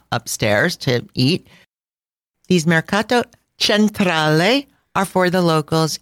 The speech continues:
and the tourists have latched onto 'em because it is so foreign to us Americans. We don't have anything like that, except maybe in, like, Seattle and Portland, they have picked up this concept. Lucky them. But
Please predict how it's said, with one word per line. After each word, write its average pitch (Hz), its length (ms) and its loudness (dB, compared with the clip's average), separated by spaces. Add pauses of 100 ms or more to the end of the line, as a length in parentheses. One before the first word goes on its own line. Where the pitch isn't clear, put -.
and 156 120 0
the 147 80 -2
tourists 147 500 -2
have 147 280 -4
latched 147 460 -4
onto 139 300 0
'em 135 120 0
because 143 440 -2
it 156 160 0
is 143 180 0
so 170 320 0
foreign 143 540 0
to 147 140 0
us 139 360 -2 (420)
Americans. 156 540 0
We 190 120 2
don't 151 180 2
have 143 220 0
anything 139 360 0
like 123 240 -2
that, 127 280 -2
except - 300 -6
maybe 135 280 0
in, 131 100 0
like, 131 240 -2 (440)
Seattle 131 560 -2
and 123 140 0
Portland, 123 480 0
they 117 140 2
have 117 340 -2 (340)
picked 160 220 -2
up 127 140 -4
this 123 160 -4
concept. 120 520 -2 (240)
Lucky 117 360 -2
them. 113 340 0 (680)
But 170 280 -2